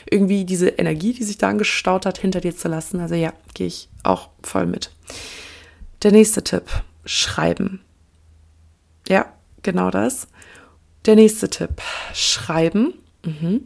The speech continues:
ja, haben wir jetzt mehrfach drüber gesprochen, ist, ge-, gehe ich auch voll mit. Und dann kommen wir zum letzten Tipp und wir enden mal wieder mit einer der schönsten Sachen auf der Welt: Spazieren gehen. Ja, auch das, also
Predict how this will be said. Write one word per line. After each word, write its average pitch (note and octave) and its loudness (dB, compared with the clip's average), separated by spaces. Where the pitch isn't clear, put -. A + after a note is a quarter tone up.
ja, F#3 -4
haben F#3+ -4
wir F#3 -2
jetzt F3 -6
mehrfach F#3 -4
drüber F3 -6
gesprochen, G3+ -4
ist, - -6
ge-, - -8
gehe F3 -4
ich - -4
auch A3 -2
voll G3 -2
mit. A3+ 2
Und C4 4
dann G3 2
kommen F#3 -2
wir F#3 -6
zum F#3 -4
letzten F3 -4
Tipp E3+ -2
und E3+ -4
wir - -4
enden F3+ -6
mal D#3+ -8
wieder F3 -10
mit D#3+ -12
einer F3+ -8
der G3+ -8
schönsten G#3 -6
Sachen G#3 -6
auf G#3 -10
der G#3 -6
Welt: G#3+ -2
Spazieren E3+ -4
gehen. E3 -6
Ja, F3+ -2
auch F#3 2
das, F3+ -2
also F3 -2